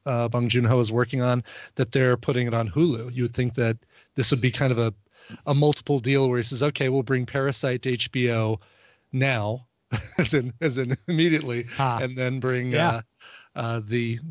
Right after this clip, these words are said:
Speaker 1: the, the new version of Parasite in
Speaker 2: I,
Speaker 1: twenty-one.
Speaker 2: well, you know, you're dealing with studios and distribution, and sometimes that, that makes it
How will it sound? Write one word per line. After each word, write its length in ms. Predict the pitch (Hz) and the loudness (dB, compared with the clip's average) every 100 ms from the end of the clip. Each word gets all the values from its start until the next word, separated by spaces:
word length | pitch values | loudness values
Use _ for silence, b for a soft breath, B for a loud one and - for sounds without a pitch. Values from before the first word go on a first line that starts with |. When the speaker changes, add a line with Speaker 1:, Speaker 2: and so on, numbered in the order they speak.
| 127 | -8
Speaker 1:
the, 180 | 131 127 | -6 -4
the 180 | 117 151 | 2 4
new 160 | 156 | 6
version 280 | 135 123 123 | 4 2 0
of 80 | 117 | -4
Parasite 580 | 123 113 110 120 110 113 - | -4 -2 -4 -4 -6 -8 -6
in 160 | 120 120 | 0 2
Speaker 2:
I, 720 | 147 143 143 143 147 147 151 | 4 4 4 2 2 0 0
Speaker 1:
twenty-one. 180 | 147 131 | 0 4
Speaker 2:
well, 180 | 202 175 | 4 4
you 140 | 185 | 4
know, 220 | 180 139 139 | 2 2 0
you're 140 | 165 | 0
dealing 320 | 160 180 170 | 4 4 4
with 160 | 147 139 | 0 -2
studios 640 | - 165 151 151 139 131 | 0 2 4 4 4 2
and 80 | 131 | 0
distribution, 800 | 135 - 127 131 139 - 135 127 | -2 -4 -2 0 2 2 2 2
and 100 | 127 | 0
sometimes 420 | 120 135 131 120 | 2 2 2 2
that, 180 | 131 131 | 0 0
that 120 | 135 | 2
makes 220 | 127 127 | 2 0
it 100 | 131 | -2